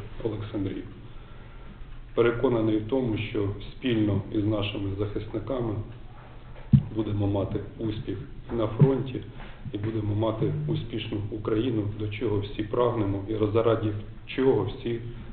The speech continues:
працюємо. Наступне питання, яке ми вже впродовж місяці обговорюємо, це початок опалювального сезону. Е, інформую, що місто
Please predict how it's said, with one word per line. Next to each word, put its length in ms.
працюємо. 520
Наступне 480
питання, 640
яке 260
ми 120
вже 200
впродовж 440
місяці 480
обговорюємо, 680
це 160
початок 520
опалювального 640
сезону. 320
Е, 40
інформую, 760
що 200
місто 540